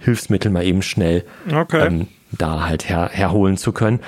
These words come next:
Speaker 1: Das ist das eine. Und ich finde, das hat halt übers Rollenspiel hinaus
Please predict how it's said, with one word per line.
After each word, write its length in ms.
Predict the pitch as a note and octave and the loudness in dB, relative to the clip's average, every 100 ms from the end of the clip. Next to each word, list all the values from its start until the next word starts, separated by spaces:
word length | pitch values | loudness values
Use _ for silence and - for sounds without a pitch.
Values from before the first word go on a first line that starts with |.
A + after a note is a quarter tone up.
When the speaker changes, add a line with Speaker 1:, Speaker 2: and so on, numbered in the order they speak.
| - - | -14 -6
Speaker 1:
Das 140 | G#2 - | -4 -2
ist 60 | |
das 120 | A2+ | -4
eine. 340 | - F2 C3 F3 | -4 0 2 2
Und 120 | E3+ | 2
ich 140 | E3+ | 0
finde, 240 | - D#3 D3 | 0 0 2
das 200 | A#2+ - | 0 -2
hat 180 | C3 - | -4 0
halt 220 | A2+ - - - - _ | -2 -2 -14 -20 -20 _
übers 260 | - F#2 - | -4 -2 2
Rollenspiel 380 | G#2 A2+ - F#2+ | 2 2 0 -2
hinaus 540 | E2+ F2 A#2 F3+ - | 2 2 4 2 -2